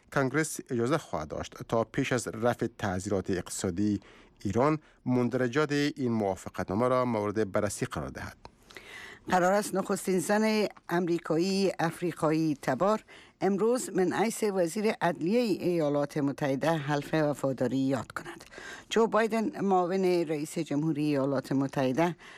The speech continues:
Speaker 2: رهبری مراسم سوگند وفاداری لوریتا لنچ را به پیش می‌برد. خانم لنچ در حال این مسئولیت را بر عهده می‌گیرد که از ریاست جمهوری آقای اوباما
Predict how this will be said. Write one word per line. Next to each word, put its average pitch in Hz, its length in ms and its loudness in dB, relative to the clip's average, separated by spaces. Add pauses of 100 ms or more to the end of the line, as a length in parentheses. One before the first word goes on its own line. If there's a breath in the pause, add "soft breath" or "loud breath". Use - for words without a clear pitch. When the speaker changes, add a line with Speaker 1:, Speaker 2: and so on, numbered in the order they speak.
(140 loud breath)
Speaker 2:
رهبری 180 580 2
مراسم 185 560 0
سوگند 160 600 0
وفاداری 156 840 0
لوریتا 170 520 0
لنچ 170 440 -2
را 160 80 0
به 135 120 -2
پیش 135 300 -2
می‌برد. - 460 -4
خانم 135 240 4
لنچ 160 320 0 (340 loud breath)
در 180 160 2
حال 180 160 2
این 180 180 2
مسئولیت 160 540 0
را 165 60 0
بر 143 160 0
عهده 143 220 2
می‌گیرد 143 480 0
که - 100 -2
از 139 160 -2
ریاست 143 340 -4
جمهوری 139 500 2
آقای 139 320 0
اوباما 143 580 0